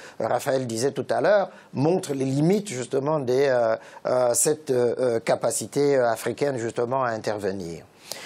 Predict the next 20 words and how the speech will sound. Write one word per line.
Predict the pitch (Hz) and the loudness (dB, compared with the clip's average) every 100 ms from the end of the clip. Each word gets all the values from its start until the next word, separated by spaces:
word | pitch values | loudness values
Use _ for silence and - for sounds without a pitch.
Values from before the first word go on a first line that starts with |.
| - - | -16 -4
Ça, | - 160 165 | 2 4 4
c'est, | 160 139 151 | 4 4 4
euh, | 135 127 | 4 4
une | 135 135 | 2 0
première | 127 117 110 107 | -2 -2 -2 -4
chose. | 113 95 95 - - - - - | -4 -6 -8 -14 -20 -20 -20 -14
C'est | - - | -2 2
vrai | 165 208 214 | 4 4 2
qu'il | 170 | 2
y | 175 | 2
a | |
beaucoup | 151 151 170 | 2 0 0
de | 143 | 2
moyens, | 185 190 208 156 104 - - - | 4 4 2 0 -6 -16 -8 0
euh, | 156 139 131 | 4 4 2
financiers, | - 139 170 165 196 190 143 - - - - - - | 0 0 0 2 4 4 2 -6 -20 -20 -20 -20 -2
et | 147 143 156 | 0 0 0
il | 135 | 0
faut | - 196 | 4 4
mo-, | 165 - | 2 -2